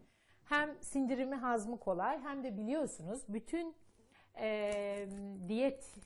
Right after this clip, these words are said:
e, bu çok kelimeyi kullanmamaya çalışıyorum ama bu, e, rejim, diyet, işte sağlıklı beslenme, e, uzmanlarının bolca tavsiye ettikleri bir balık.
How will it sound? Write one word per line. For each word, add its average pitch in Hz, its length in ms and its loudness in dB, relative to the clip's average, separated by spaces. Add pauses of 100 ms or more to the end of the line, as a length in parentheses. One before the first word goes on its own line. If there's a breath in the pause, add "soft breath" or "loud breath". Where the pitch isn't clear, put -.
e, 214 240 -6
bu 240 300 -2
çok 254 300 -2
kelimeyi 240 580 0
kullanmamaya 240 680 2
çalışıyorum 285 500 0
ama 226 240 -2 (340 loud breath)
bu, 262 380 2
e, 214 260 2
rejim, 240 640 0
diyet, 240 400 2
işte - 280 -6
sağlıklı 240 600 0
beslenme, 240 720 4 (440 loud breath)
e, 214 440 6
uzmanlarının 240 920 4 (340)
bolca 240 840 8
tavsiye 202 520 4
ettikleri 170 600 -2
bir 156 200 -4
balık. 208 420 2